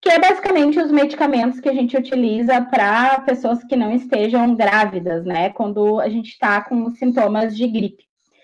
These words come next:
Se a gestante apresentar uma pneumonia por covid, aí sim pode ser utilizado antibióticos, né? Que aí os, os médicos vão verificar qual o melhor pra aquela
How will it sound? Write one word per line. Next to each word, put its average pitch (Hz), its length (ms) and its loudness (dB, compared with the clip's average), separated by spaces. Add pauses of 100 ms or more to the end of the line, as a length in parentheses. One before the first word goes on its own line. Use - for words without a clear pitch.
(540)
Se 311 140 2
a 466 180 2 (100)
gestante 262 920 0
apresentar 226 760 0
uma 226 180 0
pneumonia 254 1080 4 (240)
por 226 160 -2
covid, 202 840 -2
aí 202 260 0
sim 240 420 0
pode 233 360 2
ser 233 200 -2
utilizado 240 880 2
antibióticos, 240 880 0
né? 190 340 -4
Que - 80 -6
aí 180 240 -2
os, 233 200 -6 (640)
os 220 120 -8
médicos 214 520 -2
vão 220 200 -4
verificar 233 600 -2
qual 208 280 2
o 214 40 -4
melhor 208 460 2
pra 220 160 -4
aquela 208 640 -2